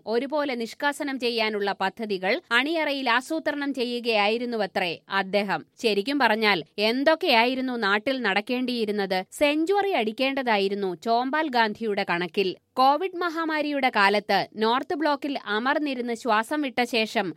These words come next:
സായാഹ്നങ്ങളിലെ കുതിരസവാരി പോലെ പിണറായി സഖാവ് നടത്തുന്ന മാതിരി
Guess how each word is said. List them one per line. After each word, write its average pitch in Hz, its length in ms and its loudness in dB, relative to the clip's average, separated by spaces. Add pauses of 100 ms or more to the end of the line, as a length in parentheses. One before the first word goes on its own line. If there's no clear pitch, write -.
സായാഹ്നങ്ങളിലെ 302 920 2
കുതിരസവാരി 294 760 0
പോലെ 240 340 0 (140)
പിണറായി 247 460 0
സഖാവ് 285 440 -4
നടത്തുന്ന 240 480 -2
മാതിരി 202 420 0